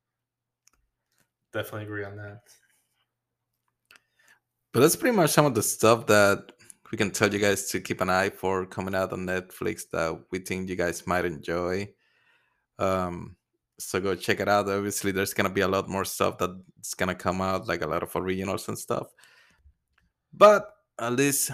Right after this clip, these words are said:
Speaker 2: kind of, uh, what we like to review on our pages and stuff, like, you know, as far as anime, cartoon related, and fantasy world, well, we thought we gave you a heads up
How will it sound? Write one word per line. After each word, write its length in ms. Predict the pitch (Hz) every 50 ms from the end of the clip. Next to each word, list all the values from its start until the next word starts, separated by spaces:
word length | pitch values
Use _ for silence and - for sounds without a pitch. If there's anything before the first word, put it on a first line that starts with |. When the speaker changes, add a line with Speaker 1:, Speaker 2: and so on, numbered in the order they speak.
| - - - _ _
Speaker 2:
kind 180 | - 147 127 127
of, 160 | 127 107 -
uh, 540 | 113 110 104 104 101 98 92 92 87 80 67
what 200 | 67 101 104 101
we 80 | 107
like 260 | 107 104 107 101 -
to 420 | - - 107 101 95 95 92 90 85
review 340 | 110 113 113 104 104 98 95
on 100 | 92 95
our 120 | 101 104
pages 600 | 101 - - - 92 92 90 92 92 90 90 -
and 140 | 92 90 -
stuff, 400 | - - - 95 92 87 - -
like, 220 | - 110 107 -
you 80 | 117 110
know, 280 | 104 95 87 87 87 - _ _ _
as 180 | 104 - - -
far 240 | - - 104 98 95
as 140 | 90 - -
anime, 320 | 92 98 98 98 92 90
cartoon 560 | - - 87 - - - 98 92 95 95 92 87
related, 600 | 92 98 98 101 101 101 101 101 101 98 - - _ _ _ _ _ - _ _ _ _ -
and 260 | - 95 87 85 85
fantasy 400 | - 135 135 135 131 135 - 151
world, 380 | 143 135 143 139 139 139 139 131
well, 200 | 120 110 104 101
we 120 | 104 101
thought 200 | 92 - - 101
we 80 | 98 101
gave 220 | 92 95 95 95
you 80 | 95 90
a 40 | 82
heads 280 | 82 95 - - -
up 180 | - 95 95 -